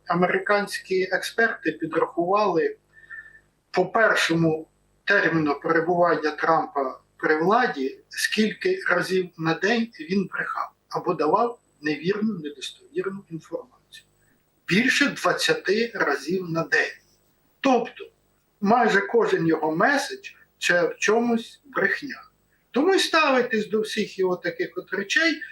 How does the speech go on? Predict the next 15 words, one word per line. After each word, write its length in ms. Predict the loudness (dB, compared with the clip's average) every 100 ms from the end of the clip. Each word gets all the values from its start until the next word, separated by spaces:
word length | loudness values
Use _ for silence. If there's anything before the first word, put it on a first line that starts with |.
| -8
треба 340 | -2 0 2 0
без 360 | 2 0 -2 -4
особливих 720 | -4 -4 -2 0 2 0 -2
сподівань. 640 | -6 -4 0 2 0 -2 -8 -20 -20 -12
Знов 400 | -2 2 2 -2
таки, 280 | -14 -20 _ _ _ _ _
не 120 | 0 2
будемо 440 | 2 2 0 0
сподіватися 920 | -4 -6 -2 2 2 0 -4 -14 -16
на 80 | -18
когось, 580 | -4 0 2 0 -4 -20 _ _ _
тоді 260 | -4 0 2
не 120 | 2
буде 280 | 0 0 0
розчарування. 720 | -2 -4 -6 -4 -6 -8